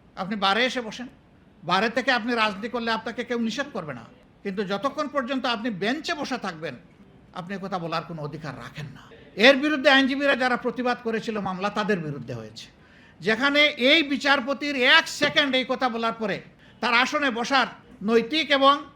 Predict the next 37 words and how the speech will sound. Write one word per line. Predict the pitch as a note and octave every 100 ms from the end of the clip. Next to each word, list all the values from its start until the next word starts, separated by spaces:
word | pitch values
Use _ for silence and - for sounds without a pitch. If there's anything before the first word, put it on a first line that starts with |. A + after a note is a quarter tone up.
| _ -
আইনগত | G#3 B3+ C#4 C4+ C#4
বৈধতা | C4+ A3+ C#4+ D#4+ D#4
তিনি | C#4+ C4+
হারিয়েছেন, | B3+ A#3 A#3 B3 A#3+
তার | G#3+ A#3 G3+
চলে | E4 E4+
যাওয়া | D4+ A#3+
উচিত | G3+ G3+
ছিল, | - F3 C3 - - - -
তাকে | A3 C#4 F#4+
প্রোটেকশন | F#4 E4 D#4+ D4+ D#4 C4
দেওয়া | B3
হয়েছে। | A3+ A3 G3+ B3+ D#4+ - -
আর | A3+ A3+
প্রতিবাদ | C4+ C4+ D4 E4+
যারা | C#4 D4
করেছেন | B3 C4 B3 B3+
অন্যায়ের, | G#3+ G3+ G#3+ B3+ C4 - -
তাদের | - A3+ A#3
বিরুদ্ধে | G3+ G3+ F3+
মামলা | F#3 E3 D#3+
দায়ের | D#3 C3+ C3
করা | C3 A#2
হয়েছে। | A2 G2+ - - -
সব | F#3 G3
সময় | G#3 G3
আমরা | F3+ F3
শুনতাম | F3 F3 D#3 E3+ D3+
বিচার | D3+ E3
বিভাগ | F3 E3 D#3+
স্বাধীন, | - C3 C3+ A2 - - -
আমরা | F#3+ A3
শুনতাম | A3 G#3 G#3 G3
কেউ | A3 A3+
আইনের | G#3+ G#3+ G#3+
ঊর্ধ্বে | G3+ E3+ G3+
নয়, | F3+ C#3+